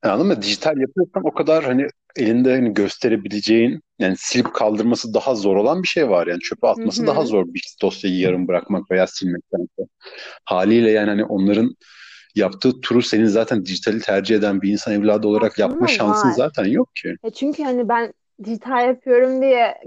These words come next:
Speaker 2: kağıttan vazgeçiyor değilim yani, öyle bir şey yok. Ve hani ilk önce karalarım ama karaladığım eskiz gerçekten öyle bir eskiz yani böyle ne bu? Hani onlarınkiler cidden böyle ne bileyim bir şeyler düşünülüyor, bir konsepte sokuyor, işte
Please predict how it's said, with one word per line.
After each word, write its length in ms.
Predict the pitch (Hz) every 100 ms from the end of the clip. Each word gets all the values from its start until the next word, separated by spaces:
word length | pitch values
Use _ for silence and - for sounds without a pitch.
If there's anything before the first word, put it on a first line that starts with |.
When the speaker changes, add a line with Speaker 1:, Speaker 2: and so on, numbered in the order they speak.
| -
Speaker 2:
kağıttan 440 | 233 220 240 240
vazgeçiyor 920 | 233 220 226 233 - _ - 240 247 226
değilim 360 | 247 240 202 185
yani, 260 | 185 - 202
öyle 180 | 208 214
bir 60 | -
şey 180 | 508 554
yok. 240 | 285 214 - - _ _ _ _
Ve 200 | 247 262
hani 220 | 262 254 240 -
ilk 180 | 277 285
önce 220 | 311 370
karalarım 500 | - 277 262 339 415
ama 140 | 415 415
karaladığım 460 | 294 262 262 370 370
eskiz 440 | 277 - 359 254
gerçekten 600 | 240 269 311 311 - 233
öyle 240 | 233 277
bir 80 | 285 -
eskiz 560 | 233 240 - - 381 370 _
yani 300 | 240 226 240
böyle 260 | 262 285 302 - _ _ _ -
ne 300 | 254 330 285
bu? 380 | 247 202 208 202
Hani 320 | 233 233 226 -
onlarınkiler 680 | 285 320 381 381 392 381
cidden 340 | 262 - 339 320
böyle 420 | 311 311 285 247
ne 100 | 302
bileyim 440 | 311 294 214 202 214
bir 40 |
şeyler 420 | - 285 302 262
düşünülüyor, 680 | 220 - 247 254 240 254 226
bir 60 | -
konsepte 600 | - 226 226 233 - 233
sokuyor, 560 | 254 247 - 240 240
işte 460 | 233 - 247 240